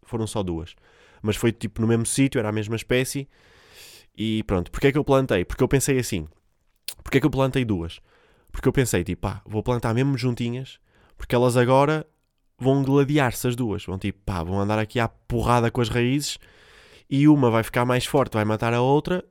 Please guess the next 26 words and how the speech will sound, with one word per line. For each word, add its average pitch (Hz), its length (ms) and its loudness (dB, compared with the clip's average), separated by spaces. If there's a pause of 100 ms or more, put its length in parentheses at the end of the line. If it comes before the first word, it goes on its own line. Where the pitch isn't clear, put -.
e, 120 380 -4 (340)
tipo, 113 380 -4
pá, 131 240 -2
sei 147 160 -2
lá, 143 180 2
é 92 60 2
para 139 240 2
puxarem 143 460 0
uma 147 160 2
pela 120 160 0
outra, 110 280 -2
ao 95 80 -2
menos. 117 360 -6 (420)
Se - 120 -6
crescerem 175 400 2
as 165 120 0
duas, 131 400 4
também 110 260 -2
tá-se 117 300 -2
bem, 131 180 2
porque - 180 -4
eu 135 60 2
acho 135 220 0
que 131 100 -8
depois 120 300 0
elas, 113 340 0